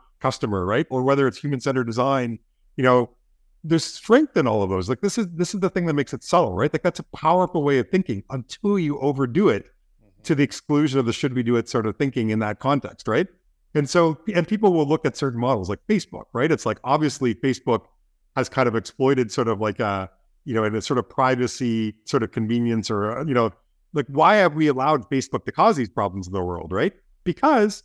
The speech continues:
Speaker 1: it's adding a huge amount of value. Like, we're basically saying all of the things that it's given us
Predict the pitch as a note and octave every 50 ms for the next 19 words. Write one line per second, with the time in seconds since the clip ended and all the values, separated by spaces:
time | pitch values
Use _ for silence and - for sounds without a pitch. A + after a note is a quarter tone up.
0 | _ _ _ - F#3 F3+ - - - G#3 A3+ A3+ A3 F3+ D3+ B2+ - G#3 G3+ G3
1 | F3 G3+ F#3+ G3+ F#3+ G3 F3 F3 G3+ D4 C#4 C#3 G2 F#2 G#2 A2+ B2+ - E3+ E3+
2 | D3 C3+ F3+ A3 - - - - D3+ B2 - F3 F3 E3 C3 G2+ G#2+ B2+ E3 -
3 | _ _ _ _ _ _ - C#3+ E3+ F3+ F#3 F3 D#3 D#3+ C3+ - F3 D#3+ C#3 C3
4 | C#3 B2 G#2 F#2+ F#2+ A2+ C#3+ D#3+ E3 A#2 E2+ F#2 C3+ - - - -